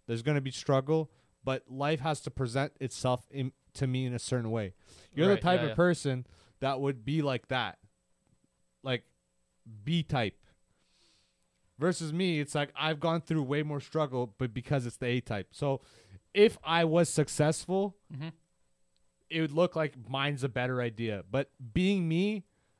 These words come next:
Speaker 1: I know that the logical sense of being you is way better.
Speaker 2: Sure.
Speaker 1: Way less struggle.
Speaker 2: Yeah, yeah.
Speaker 1: Maybe not as much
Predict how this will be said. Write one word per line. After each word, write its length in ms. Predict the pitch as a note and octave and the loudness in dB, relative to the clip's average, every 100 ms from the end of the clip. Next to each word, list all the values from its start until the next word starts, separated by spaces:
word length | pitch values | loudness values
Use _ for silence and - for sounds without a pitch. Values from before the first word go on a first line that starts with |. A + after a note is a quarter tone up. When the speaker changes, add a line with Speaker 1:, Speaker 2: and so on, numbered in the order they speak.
| _ - | _ -10
Speaker 1:
I 220 | B2 D3 | -6 -4
know 260 | D#3 D#3 E3+ | -2 0 0
that 280 | D3+ C3 - | -2 -6 -8
the 120 | A#2+ | -10
logical 580 | B2 B2+ C#3 C#3+ D#3 E3+ | -6 -2 -2 -4 -4 -4
sense 480 | D#3+ F3 F3 F#3 - - | -2 -2 -2 -4 -12 -8
of 280 | C3+ C3 A2 | -4 -4 -2
being 320 | C#3 D#3 D3 | -2 -2 -4
you 320 | C3+ E3 G3 | -4 -4 -4
is 220 | B2+ A#2+ A#2 B2+ | -4 -6 -8 -10
way 440 | F#3 A3+ A#3 A3+ G3+ | -6 -2 0 0 0
better. 500 | E3+ D#3 B2 G#2 - _ _ - | -2 -4 -4 -10 -16 _ _ -4
Speaker 2:
Sure. 180 | C#3 | 6
Speaker 1:
Way 100 | F#3 | 8
less 240 | G#3 G#3 - | 10 8 4
struggle. 600 | - F#3 F#3+ G3 A3 A3 | 0 0 2 2 0 0
Speaker 2:
Yeah, 180 | C#3 C3+ | 0 2
yeah. 140 | C3 A#2+ _ | 2 -2 _
Speaker 1:
Maybe 320 | C#3 F#3 G#3 | 0 2 2
not 260 | G3+ G3 G3+ | 2 2 4
as 180 | F3+ C#3+ | 2 2
much 560 | D#3+ F3+ - - - | 0 0 -2 -10 -14